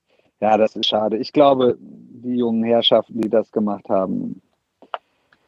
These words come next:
sind wahrscheinlich in einem Alter, wo ihnen nicht ganz klar ist, was sie da so tun. Und das für Capital Bra. Ja, schade.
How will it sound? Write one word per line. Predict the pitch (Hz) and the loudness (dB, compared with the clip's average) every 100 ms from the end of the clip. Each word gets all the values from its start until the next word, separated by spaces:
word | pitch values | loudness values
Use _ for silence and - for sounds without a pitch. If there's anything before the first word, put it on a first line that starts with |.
| _ _ _ _ _ _ _ - 147 104 - | _ _ _ _ _ _ _ -6 -4 -6 0
sind | 147 131 | 0 2
wahrscheinlich | 131 151 147 139 | 2 4 2 -2
in | 143 | -4
einem | 127 | -4
Alter, | 123 127 127 127 | -2 -2 -2 -4
wo | 123 | -4
ihnen | 117 120 | -4 -4
nicht | 120 | -4
ganz | - 107 - | -6 -6 -8
klar | - 123 110 104 | -6 -2 -2 -4
ist, | - | -8
was | 104 | -8
sie | - | -10
da | 104 98 | -12 -12
so | 95 | -14
tun. | 90 - 104 101 | -12 -8 -6 -4
Und | 110 135 | 0 2
das | 180 | 2
für | - 160 | 0 0
Capital | 165 147 151 151 135 | 0 0 -2 0 0
Bra. | 131 123 92 - | 0 -4 -4 -4
Ja, | 160 135 | 0 0
schade. | - 226 254 131 | 0 2 2 0